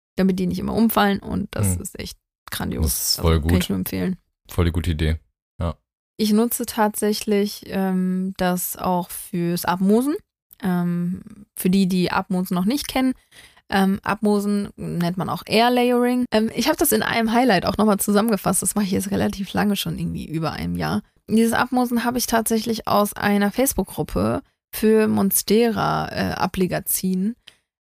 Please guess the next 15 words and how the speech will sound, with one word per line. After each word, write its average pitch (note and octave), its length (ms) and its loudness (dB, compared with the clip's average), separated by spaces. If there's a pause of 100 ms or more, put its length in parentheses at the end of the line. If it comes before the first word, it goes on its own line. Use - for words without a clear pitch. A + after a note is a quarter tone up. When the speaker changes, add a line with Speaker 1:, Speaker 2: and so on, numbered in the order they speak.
Speaker 1:
Ähm, G3 760 2
das F#3+ 120 -2
ist F3+ 120 0
so E3+ 60 -2
eine D#3 80 -4
amerikanische D#3+ 640 -6
Gruppe. F#3+ 360 0 (580)
Und G3+ 260 6
da F#3 100 2 (260)
hat - 200 -6
man F3+ 220 -2
die F3+ 200 -8 (360)
krassesten - 580 -2
Hacks - 380 0
gesehen. F#3 420 4